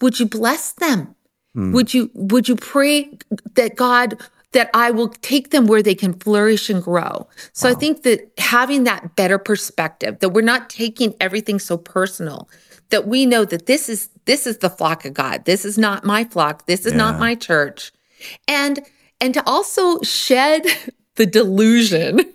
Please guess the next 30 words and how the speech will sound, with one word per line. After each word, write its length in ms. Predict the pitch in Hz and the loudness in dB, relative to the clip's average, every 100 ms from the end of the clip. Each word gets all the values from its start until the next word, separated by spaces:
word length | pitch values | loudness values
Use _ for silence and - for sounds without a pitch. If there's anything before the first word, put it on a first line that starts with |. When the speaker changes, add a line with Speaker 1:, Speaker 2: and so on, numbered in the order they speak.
| _ _ - - - - - | _ _ -16 -12 -12 -10 0
Speaker 1:
that 160 | 123 | 2
we're 160 | 180 240 | 4 2
gonna 200 | 240 247 | 4 2
be 240 | 190 - - | 2 -2 -2
everything 440 | 180 202 196 185 | 0 -2 0 -2
people 360 | 175 170 170 160 | -2 -4 -2 -4
need. 420 | 147 139 98 - | -4 -6 -10 -10
Speaker 2:
<laughs> 60 | - | -2
Yeah. 180 | 104 - - | -2 -2 -6
Speaker 1:
Right? 300 | - 208 226 120 - 123 - - - | -4 -2 -4 -6 -10 -14 -12 -12 -6
Right? 720 | - 233 240 262 330 392 - - | 0 2 2 2 0 -2 -4 -6
Speaker 2:
<laughs> 40 | |
Yeah. 500 | 113 104 101 101 101 - - - - - - | -2 0 0 0 -2 -6 -16 -8 -6 -6 -2
Speaker 1:
We've 260 | 254 302 | 2 2
Speaker 2:
Good. 120 | - | 2
Speaker 1:
gotta 260 | 277 294 339 | 2 2 2
let 440 | 294 262 247 220 | 2 2 2 0
go 240 | 240 226 220 | -2 2 2
of 160 | 208 | 0
that. 280 | 190 170 170 - | -2 -2 -2 -2
And 140 | 247 | 0
I 80 | 254 | 0
think 260 | 247 294 - | 0 -4 0
we 120 | 247 | 0
do 280 | - 214 220 | 0 0 2
need 240 | 214 208 208 | 2 0 -2
to 120 | 196 | -4
not 340 | 180 175 170 | -2 0 -2
take 300 | - 202 196 | -4 -4 -2
it, 160 | 208 - | -4 -8